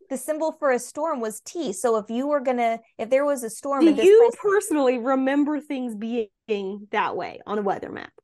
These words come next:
Speaker 1: where there was, like, a T?
Speaker 2: Yeah.
Speaker 1: Yeah.
Speaker 2: I don't.
Speaker 1: I don't know what to tell you, except I know, like,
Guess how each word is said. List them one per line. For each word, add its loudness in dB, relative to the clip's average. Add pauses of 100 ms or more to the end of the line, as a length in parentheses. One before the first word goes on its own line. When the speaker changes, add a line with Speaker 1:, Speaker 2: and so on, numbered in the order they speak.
(540)
Speaker 1:
where -8
there -4
was, -8
like, -4
a -12
T? -12 (800)
Speaker 2:
Yeah. 0 (760)
Speaker 1:
Yeah. -2 (1080)
Speaker 2:
I 0
don't. 0 (1000)
Speaker 1:
I -8
don't -2
know -4
what -4
to -16
tell -8
you, -12 (300)
except -6 (140)
I -4
know, 0
like, 0